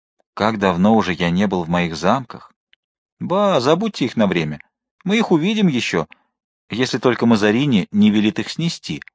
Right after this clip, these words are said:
"Вы считаете его способным на такое насилие?" — с тревогой спросил Портос. "Нет, такие вещи мог делать только прежний кардинал. Нынешний слишком ничтожен, чтобы решиться на что-либо подобное".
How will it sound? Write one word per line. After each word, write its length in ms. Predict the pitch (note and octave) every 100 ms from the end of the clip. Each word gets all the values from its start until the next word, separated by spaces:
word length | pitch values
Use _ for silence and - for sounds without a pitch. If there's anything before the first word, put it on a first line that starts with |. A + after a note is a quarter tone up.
| _ _ _ _ _ _ _ _ _ _
"Вы 140 | - E2
считаете 520 | - F2 F#2 F#2+ -
его 160 | E2 F#2
способным 600 | - E2+ - G2+ G#2 F2+
на 80 | E2
такое 320 | E2+ F#2+ F#2+
насилие?" — 560 | E2+ - B2 E3+ F#3+ F3+ _ _ _
с 120 | -
тревогой 380 | - G2 - D#2+
спросил 360 | - E2+ - E2
Портос. 500 | E2 - D#2 - - _ _ _ _ _ _ _ _ _ _ _ _ -
"Нет, 520 | F3+ F3 - - - -
такие 380 | D3+ - E3 D#3
вещи 260 | D#3 -
мог 180 | C#3 B2+
делать 300 | B2 B2 G#2+
только 260 | A#2+ G#2 A2
прежний 360 | E3+ C3 F2
кардинал. 520 | - E2+ E2+ D#2+ C#2+ _ _ _ _ _ _ -
Нынешний 600 | B2+ F3+ F#3+ F3 E3 D3+
слишком 440 | - D#3+ - C#3+
ничтожен, 540 | C3+ A#2+ - D3+ C#3+ G2+
чтобы 240 | - F#2
решиться 380 | F#2 - A#2 -
на 100 | F2+
что-либо 340 | - F#2+ E2+
подобное". 580 | D#2+ D#2+ D2+ D2 C#2+ C2+